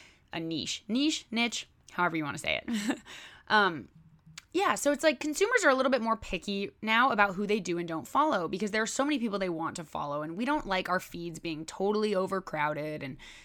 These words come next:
you know, all of that. So, but what I find is that the number one thing that makes someone follow is when they know what they're getting, right? So people are inclined to follow you if they know what to expect from your page. They know that,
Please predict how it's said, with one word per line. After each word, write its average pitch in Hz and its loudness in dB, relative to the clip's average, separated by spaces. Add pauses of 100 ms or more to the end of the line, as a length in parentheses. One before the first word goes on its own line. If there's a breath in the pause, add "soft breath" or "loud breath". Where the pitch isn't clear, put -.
(140 loud breath)
you 175 -4
know, 151 -4
all 135 -2
of 110 -6
that. 85 -10 (800)
So, 220 4
but 226 0
what 240 -2
I 269 2
find 240 -2 (520 loud breath)
is 214 0
that 220 -2
the 220 0
number 202 0
one 208 2
thing 180 -4 (320)
that 190 -2
makes 180 -2
someone 175 -4
follow 208 4 (640 soft breath)
is 247 2
when 254 0
they 269 0
know 240 6
what 226 4
they're 214 4 (180)
getting, 78 -6 (640)
right? 170 0 (380 soft breath)
So - 0
people 320 4
are 349 8
inclined 294 4
to 370 2
follow 330 8
you 233 4
if 214 2
they 247 4
know 226 4
what 285 6
to 240 0
expect - -2
from 170 -4
your 165 -4
page. 170 -2
They 226 4
know 233 4
that, 208 0